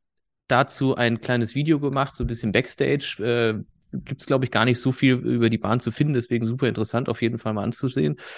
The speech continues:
Und, ähm, da musste ich dran denken, an ein Video, über das ich mal gestolpert bin.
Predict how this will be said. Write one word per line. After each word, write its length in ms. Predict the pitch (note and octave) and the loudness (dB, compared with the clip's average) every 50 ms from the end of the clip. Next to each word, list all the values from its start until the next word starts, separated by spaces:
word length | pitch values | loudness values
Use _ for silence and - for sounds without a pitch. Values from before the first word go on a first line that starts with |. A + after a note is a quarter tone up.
| - - - - - | -16 -16 -18 -18 -6
Und, 480 | - C3+ B2 A#2+ A#2+ A#2+ A#2+ A#2 - - A2+ | 0 4 6 6 6 6 4 2 0 -2 -2
ähm, 400 | A#2 G#2+ G#2+ G#2+ A2 A#2 - _ _ _ - A2+ | 0 2 2 2 0 -2 -4 _ _ _ -2 2
da 140 | - A#2+ D3+ | 4 6 6
musste 260 | F3+ F#3+ F#3 - F3+ | 6 6 4 2 0
ich 60 | D#3+ | -2
dran 220 | - - C3+ B2 A2+ | 0 0 0 0 2
denken, 340 | A#2 C3+ C#3+ - - - | 0 0 0 -2 -4 -4
an 100 | - A#2 | -2 0
ein 160 | A2+ A2 G#2+ G#2 | 0 0 0 0
Video, 240 | B2 D3+ - D3+ | -2 0 2 2
über 140 | B2+ A2+ A2+ | 2 2 2
das 140 | A#2+ A#2 A#2 | 2 0 0
ich 120 | B2+ A2+ | -2 -2
mal 100 | B2 A#2 | 0 0
gestolpert 520 | A2 G#2+ - - A#2 A#2 A#2 - G#2 G#2 - | 0 -2 0 0 0 0 0 0 -2 -2 -2
bin. 300 | - G2 A#2 E3 F3+ | -2 -2 -2 -2 -4